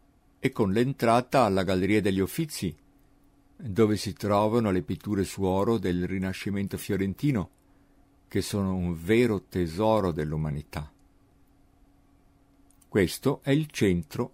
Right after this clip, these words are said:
che dona l'identità alla città di Firenze. Se guardiamo Milano, troviamo il Duomo, che è anche una meraviglia, se pensiamo che è interamente fatto a mano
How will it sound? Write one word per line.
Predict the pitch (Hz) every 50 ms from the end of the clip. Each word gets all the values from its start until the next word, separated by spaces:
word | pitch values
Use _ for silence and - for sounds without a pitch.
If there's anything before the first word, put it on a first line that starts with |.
| _ -
che | - 123 120
dona | 117 110 98 92 90 90 92 -
l'identità | 117 113 117 117 - 147 139 147 151 - 151 151 - - 92 - - _ _ _ _ _ _
alla | - 107 107 104 98
città | - - 101 85 - 98 87
di | 85 85
Firenze. | - - 90 76 78 73 73 71 - - - 90 - _ _ _ _ _ _ _ _ _ _ _ _ _ _ _ _ _ _ _ _ _ _ _ _ _ _ _ _ _ _ _ _ _
Se | - - - 143 135
guardiamo | 143 147 131 127 123 156 175 180 165 147
Milano, | 120 113 110 104 98 90 82 80 78 82 90 98 117 143 147 _ _ _ _ _ _ _ _ _ _
troviamo | - - 160 165 147 117 113 120 143 143
il | 117 101 87
Duomo, | 95 113 123 107 92 80 78 78 - - _ _ _ _ _ _ _ _ _ _ _ _ _ _ _ _ _ _ _ _ _ _
che | - - 120 113 107 95 87 82
è | - -
anche | 92 101 120 143 156 151 151 - 120 98 85 87 - _ _ _ _ -
una | 113 107 98 92
meraviglia, | 92 95 92 87 85 80 95 87 80 78 78 73 78 - _ _ _ _ _ _ _ _ _ _ _ _ _ _ _ _ _ _ _ _ _
se | - - - - 101
pensiamo | - - 110 104 101 92 - - 98 90 95 113 127 131 113
che | - - 98 95 87 85
è | 87
interamente | 101 107 101 92 82 - - 90 80 82 87 92 107 127 131 117 - - 87
fatto | - - 92 98 - - - 87
a | 80
mano | 85 90 104 117 101 90 82 -